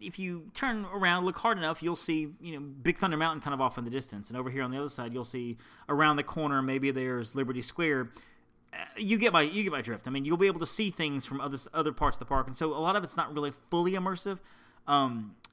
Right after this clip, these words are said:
you go to Harry Potter, and it's fully immersive.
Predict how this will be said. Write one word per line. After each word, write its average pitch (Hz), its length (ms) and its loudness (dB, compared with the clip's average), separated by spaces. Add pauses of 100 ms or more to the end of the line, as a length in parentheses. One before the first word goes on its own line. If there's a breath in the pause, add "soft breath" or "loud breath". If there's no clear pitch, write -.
(140)
you 143 120 -4
go 196 160 4
to 180 100 2
Harry 170 220 2
Potter, 117 480 4 (120)
and 127 180 -4
it's 139 160 -8
fully 131 260 0
immersive. 104 360 -4